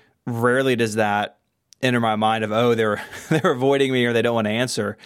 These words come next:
It, it feels like it's, it's less of a back and forth. And, uh, maybe that's not true in every company culture, but I think it's true for the way I work. And hon-, honestly, I think that's a pro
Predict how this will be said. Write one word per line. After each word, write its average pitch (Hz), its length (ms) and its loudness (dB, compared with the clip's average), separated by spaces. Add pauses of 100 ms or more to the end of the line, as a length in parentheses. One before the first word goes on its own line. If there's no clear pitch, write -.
(240)
It, 123 200 0
it 123 80 -2
feels 147 280 2
like 131 160 -2
it's, - 300 -2 (380)
it's 120 240 -2
less 113 420 -2
of 110 120 -2
a 107 60 0
back 104 300 -4
and 98 140 -6
forth. 101 600 -2 (280)
And, 110 200 0
uh, 107 160 2
maybe 175 180 0
that's 175 180 -2
not 160 120 0
true 151 220 2
in 139 80 2
every 135 220 0
company 131 400 -2
culture, 127 360 -2
but 139 80 0
I 117 40 -2
think 117 140 -4
it's 107 120 -6
true 120 220 -2
for 120 100 -8
the 110 80 -2
way 104 140 0
I 117 140 0
work. 101 360 -6
And 120 140 0
hon-, 127 240 2
honestly, 127 260 0
I 113 60 0
think 120 100 -4
that's 107 160 -4
a 107 60 -4
pro 117 640 0